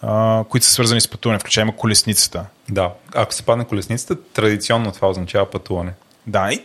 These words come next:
Speaker 1: падна се колесницата веднага. И, а, нали, за майтапа, после това, което направих, е отворих чат джи пи ти и пуснах един промпт, в който му каза, инструктирах го, ти си,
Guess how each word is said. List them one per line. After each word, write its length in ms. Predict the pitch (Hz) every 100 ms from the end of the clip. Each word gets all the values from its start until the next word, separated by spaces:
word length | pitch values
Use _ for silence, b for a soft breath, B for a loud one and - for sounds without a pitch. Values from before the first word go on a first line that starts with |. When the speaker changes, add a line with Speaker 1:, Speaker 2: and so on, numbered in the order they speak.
| _
Speaker 1:
падна 300 | - 120 107
се 140 | - -
колесницата 580 | - 98 - 107 - 107
веднага. 360 | 98 98 90 - _ B B B B B B -
И, 320 | 156 180 175 165 -
а, 60 | 147 139 135 131 127 123 131 -
нали, 200 | 156 151
за 120 | 131
майтапа, 640 | 113 110 143 147 117 110 151 175 -
после 240 | 127 120 117
това, 180 | 123
което 280 | 113 117 113
направих, 800 | 104 95 101 95 127 160 - - _
е 120 | 120 131
отворих 460 | 131 - 120 113
чат 280 | - - 147
джи 120 | 101
пи 140 | - -
ти 300 | 98 110 143 _ _ _ b b b b b 143
и 100 | 151
пуснах 360 | 143 127 131
един 200 | 117 117
промпт, 320 | 110 110 107
в 80 | -
който 280 | 120 107 107
му 80 | 110
каза, 280 | - 101 110
инструктирах 560 | 107 - - 131 117
го, 140 | 98 95
ти 200 | - 117
си, 560 | - 117 110 110 104